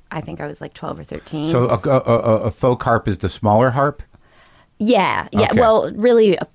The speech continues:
Speaker 1: it's a lever harp. So the main difference isn't just size. It's the fact that with a pedal harp, a,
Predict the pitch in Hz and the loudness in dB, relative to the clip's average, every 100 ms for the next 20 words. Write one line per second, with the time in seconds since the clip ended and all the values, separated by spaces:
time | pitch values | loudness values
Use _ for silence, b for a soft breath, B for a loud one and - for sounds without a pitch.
0 | - 175 - 170 165 156 156 143 135 - | -2 -2 0 -2 0 0 0 -4 -6 -6
1 | - 165 156 - - 156 151 165 165 165 | -4 -2 -2 -2 -6 -6 -2 0 2 0
2 | 165 156 156 147 139 156 _ - 156 - | -2 -4 -4 -6 -8 -8 _ -8 -8 -6
3 | 160 147 147 143 - 156 - 147 143 147 | -4 -2 -4 -8 -16 -18 -8 -8 -8 -12
4 | 82 147 147 151 139 139 135 139 139 - | -12 -12 -12 -12 -10 -10 -8 -8 -8 -8